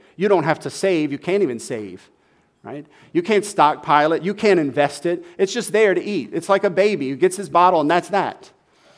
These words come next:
But when they stepped into the promised land, it was time to participate with God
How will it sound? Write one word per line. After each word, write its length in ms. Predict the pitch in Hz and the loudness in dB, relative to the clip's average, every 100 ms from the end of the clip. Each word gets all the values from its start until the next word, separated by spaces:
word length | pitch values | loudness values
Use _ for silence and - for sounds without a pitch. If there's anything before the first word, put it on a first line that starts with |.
| _ _ - | _ _ 2
But 120 | 190 | 4
when 100 | 214 | 6
they 140 | 208 | 4
stepped 420 | 196 - 269 269 | 2 4 4 2
into 180 | 277 226 | -2 -4
the 100 | 226 | -4
promised 460 | - 214 208 165 - | -2 2 2 0 -4
land, 300 | 147 127 127 | -4 -4 -4
it 60 | |
was 160 | 143 139 | -6 -8
time 420 | - 196 196 202 | -4 0 2 2
to 140 | 196 - | -2 -10
participate 800 | 135 - 208 202 143 139 135 113 | -12 -10 -8 -6 -8 -8 -8 -8
with 180 | 123 | -12
God 420 | - 135 113 104 | -6 -4 -4 -8